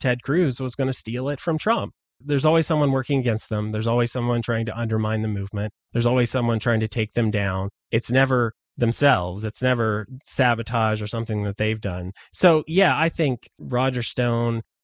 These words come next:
had a quote a, a while back that I remember, and he said something about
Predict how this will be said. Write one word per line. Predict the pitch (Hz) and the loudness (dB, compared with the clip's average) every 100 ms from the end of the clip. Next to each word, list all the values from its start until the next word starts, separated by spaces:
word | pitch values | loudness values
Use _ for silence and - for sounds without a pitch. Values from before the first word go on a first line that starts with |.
| - | -12
had | 131 117 | -6 -4
a | 110 104 | -4 -6
quote | - 160 151 131 | -4 0 2 2
a, | 107 - | -2 -6
a | 113 | -2
while | 120 117 | 0 2
back | 110 113 110 | 2 -2 -2
that | 107 | -2
I | |
remember, | 107 107 131 117 | -2 0 0 0
and | 110 | 0
he | 110 | -2
said | 107 117 110 107 | -2 -2 -2 -4
something | - - 120 120 107 | -8 -4 -2 0 -2
about | 104 104 101 | 0 0 0